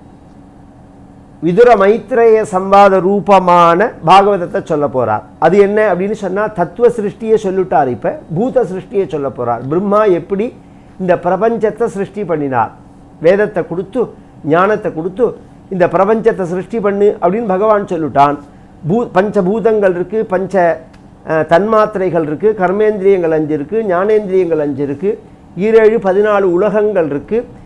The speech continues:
இதை வச்சுன்னு பிரம்மா எப்படி சிருஷ்டி பண்ணினார் உயிரினங்களை அப்படிங்கிறது தான்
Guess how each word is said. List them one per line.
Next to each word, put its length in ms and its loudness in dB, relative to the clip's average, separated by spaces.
இதை 260 2
வச்சுன்னு 340 0
பிரம்மா 380 2
எப்படி 360 2
சிருஷ்டி 380 -6
பண்ணினார் 440 0
உயிரினங்களை 960 0
அப்படிங்கிறது 680 0
தான் 260 0